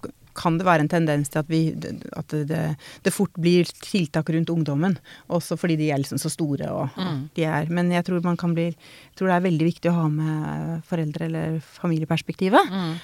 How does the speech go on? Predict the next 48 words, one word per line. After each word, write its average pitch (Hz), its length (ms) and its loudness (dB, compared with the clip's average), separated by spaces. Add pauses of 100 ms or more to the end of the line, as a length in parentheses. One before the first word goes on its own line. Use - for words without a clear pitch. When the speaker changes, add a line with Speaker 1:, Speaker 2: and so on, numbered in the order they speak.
(220)
Speaker 1:
Eh, 190 720 4
og - 100 0
så - 140 2
får 254 80 8
man 220 180 6
justere 185 380 2
det 170 140 4
ettersom 165 300 0
hva 143 140 4
det 143 380 -6
er 147 160 -6
ressurser - 360 -6
og 139 80 -4
hva - 120 -8
man - 80 -10
får 139 180 -2
til. 214 220 4 (580)
Men, 202 340 4
eh, 190 460 2
om 180 80 0
man 170 80 4
skal 160 160 -2
ha 147 140 0
med 139 200 2
en, 139 160 0
en 175 140 4
forelder, 165 400 2
eller 139 340 -2 (200)
ta 147 140 -2
med 147 120 2
hele 143 140 -2
familien, 190 580 6
eller 147 240 0
ha 143 140 4
Speaker 2:
Mm. 151 60 4
Speaker 1:
noe 156 120 4
i 151 80 2
kombinasjon 233 760 2
da, 185 160 4
på 185 200 -4
Speaker 2:
Mm. 160 340 0 (340)
Speaker 1:
en 160 120 0
eller 165 120 -2
annen 151 140 -6
frekvens. 208 520 0 (220)
Speaker 2:
Mm. 160 260 -10 (120)
Speaker 1:
Eh, 202 300 -2 (100)
og 208 380 4